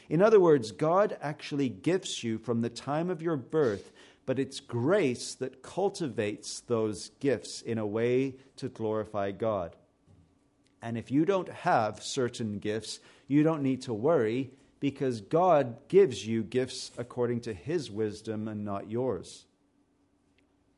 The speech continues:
So, there is prophecy.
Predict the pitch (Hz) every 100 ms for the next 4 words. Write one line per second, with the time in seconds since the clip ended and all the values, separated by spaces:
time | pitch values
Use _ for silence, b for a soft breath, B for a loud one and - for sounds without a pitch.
0 | _ _ - - 160 135 107 147 190 -
1 | _ _ _ _ _ _ _ _ - -
2 | _ 113 113 113 107 104 110 - - _
3 | _ _ _ _ - 156 151 151 - 95
4 | 87